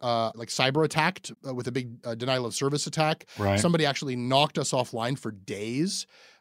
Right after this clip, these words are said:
Speaker 1: No idea who did that. Then we were targeted by this Twitter bot campaign. Thirty-three Twitter accounts, which we later determined were totally fake. They'd stolen the pictures from other accounts.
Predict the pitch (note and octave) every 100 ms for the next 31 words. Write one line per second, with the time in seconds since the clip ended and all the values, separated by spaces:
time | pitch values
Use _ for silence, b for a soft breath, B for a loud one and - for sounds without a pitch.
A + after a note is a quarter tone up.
0 | b C3+ F#3+ G3 F3 E3+ C#3+ C3 A#2+ A2
1 | C3+ - _ - C3 E3 A3 F3+ G3+ A3+
2 | _ _ D#3+ F3 - - A3+ A3+ C#3+ B2
3 | B2 C3+ C3+ C3+ C3 - - - F#3+ F#3
4 | D3 A2+ C3 C#3 - - - - C#3+ C3
5 | A#2 C#3 G#2+ - b b b - - A3+
6 | A3+ F#3+ - F3+ F#3+ F3+ D#3+ - - A#3
7 | B3+ D#3+ - _ - C3+ C#3 A2+ A#2 C#3
8 | C3+ D3 D#3 E3 C#3 - C3+ A#2+ A2+ G#3+
9 | G3 D#3 - B2+ - A2+ - D3 C#3+ B2+
10 | C#3+ C3+ C#3 - B2 B2+ B2+ C3 B2+ A#2+
11 | -